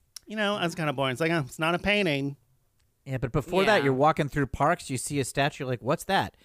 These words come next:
Speaker 2: Then you take a class, you're like, "Oh, I see, somebody made it."
Speaker 1: Yeah, I thought it was just naturally occurring. It's like, "That's funny how, like, earthquakes do an erosion
Speaker 2: Right.
Speaker 1: workout."
Speaker 2: Must have been a
Speaker 3: Right.
Speaker 2: li-, relief for you to find out that statues are something that's actually made.
Speaker 1: Yeah,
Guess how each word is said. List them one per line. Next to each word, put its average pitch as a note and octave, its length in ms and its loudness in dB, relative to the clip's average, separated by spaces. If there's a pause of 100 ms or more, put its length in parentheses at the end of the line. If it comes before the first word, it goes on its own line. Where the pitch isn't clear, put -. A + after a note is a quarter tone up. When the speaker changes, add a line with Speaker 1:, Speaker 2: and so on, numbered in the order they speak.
(220)
Speaker 2:
Then B2 120 0
you C3 80 4
take B2+ 220 -2
a B2 40 -8
class, C#3+ 280 -2
you're D#3 60 -12
like, - 100 -16
"Oh, D#4 140 -6
I F#3 100 0
see, - 200 -8
somebody D#3 380 -6
made F#3 220 -6
it." F2+ 160 -12 (320)
Speaker 1:
Yeah, E3+ 200 2
I G3 100 4
thought G#3+ 180 4
it - 20 6
was D3+ 100 4
just C3 140 -2
naturally C3+ 480 2
occurring. C#3 400 0
It's A#2+ 80 -4
like, C#3+ 140 -2
"That's G4 220 0
funny C#3 440 0
how, D3+ 200 -2
like, B2+ 180 0
earthquakes C3+ 500 -2
do B2 300 -4
an C3 100 -4
erosion B2 580 2
Speaker 2:
Right. - 60 -8
Speaker 1:
workout." A#2 520 -4 (400)
Speaker 2:
Must D#3+ 220 -6
have F3+ 120 -4
been F3 100 -2
a D3 80 0
Speaker 3:
Right. C3+ 100 -4 (120)
Speaker 2:
li-, D3 40 -6
relief C3+ 360 0
for C3 80 -8
you A#2+ 100 -4
to A#2 80 -6
find C3+ 300 -6
out D3+ 260 0
that A#2+ 160 -2
statues C3+ 480 0
are B2 60 -2
something C3 320 -4
that's C3 160 -4
actually C#3 340 -4
made. F3 360 -6 (580)
Speaker 1:
Yeah, E3+ 360 2